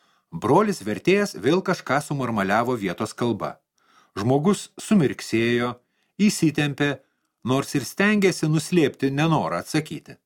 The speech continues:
Tačiau pajutęs gana rimtą įtikinėjimą, iečių smaigalius prie nugaros, vėl prabilo. „Yra“, išvertė vienuolis, „bet didelis lankstas ir pakeliui didelis kaimas.“ „Hm“, nutęsė lordas.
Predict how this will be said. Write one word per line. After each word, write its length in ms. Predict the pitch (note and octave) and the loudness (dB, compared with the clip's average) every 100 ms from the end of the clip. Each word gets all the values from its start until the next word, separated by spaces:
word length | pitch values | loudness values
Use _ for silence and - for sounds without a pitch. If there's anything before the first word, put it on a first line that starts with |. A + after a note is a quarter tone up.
| _ _ _ _ _ | _ _ _ _ _
Tačiau 240 | C#3 B2+ F3 | 0 2 2
pajutęs 440 | F#3 G#3 G3+ C3 | 2 2 2 0
gana 260 | B2 E3 E3 | 0 0 2
rimtą 320 | E3+ F3+ D#3 | 2 2 2
įtikinėjimą, 840 | C#3+ B2+ C3+ D#3+ A3 B3 C3 G2+ D#2+ - _ _ _ - | 0 0 0 2 2 2 0 -2 -8 -12 _ _ _ -2
iečių 360 | C3+ C#3 - A2+ | 2 2 0 -4
smaigalius 580 | D3+ D3 G#2+ G2 F#2 | 0 2 2 -2 -4
prie 200 | - A2 G#2+ | -4 -2 0
nugaros, 520 | A2 F2+ D#2 C#2+ - _ _ _ _ | -2 -2 -4 -6 -12 _ _ _ _
vėl 220 | - F#3 D#3+ | 2 4 2
prabilo. 540 | - F3 A2+ E2 A#1+ - _ _ _ _ _ _ - | 0 0 -2 -8 -10 -16 _ _ _ _ _ _ 2
„Yra“, 460 | D#3+ F3+ G3 D3+ - _ _ - | 4 6 4 2 -6 _ _ -10
išvertė 460 | A#2 - G2 - G#2 | -10 -6 -6 -2 -2
vienuolis, 560 | G#2+ G2+ E2+ C#2+ - - _ _ - | -2 -2 -4 -6 -10 -18 _ _ -2
„bet 340 | A2+ - B2+ | 2 2 2
didelis 460 | C#3+ A#3+ A#3 A3 - | 2 4 4 2 2
lankstas 640 | F3+ F3 F#3 - F3+ - | 2 2 0 -2 -2 -2
ir 120 | F#3 D3+ | -4 -2
pakeliui 460 | E3 D#3+ E3 F3+ | 0 2 4 4
didelis 420 | C#3+ E3+ F3 E3+ - | 2 2 2 0 -2
kaimas.“ 560 | A#2+ F#2 D#2+ D#2+ - _ _ _ _ _ - - | -2 -2 -4 -10 -12 _ _ _ _ _ -4 2
„Hm“, 760 | G#3 F3 C3 G#2+ F2+ D2 C2+ _ _ _ | 4 4 2 -4 -6 -10 -14 _ _ _
nutęsė 520 | A#2 A2+ F#2+ F2 - G#2 | -2 0 -2 -4 0 0
lordas. 520 | G#2+ D#2 - - | 0 -2 -8 -12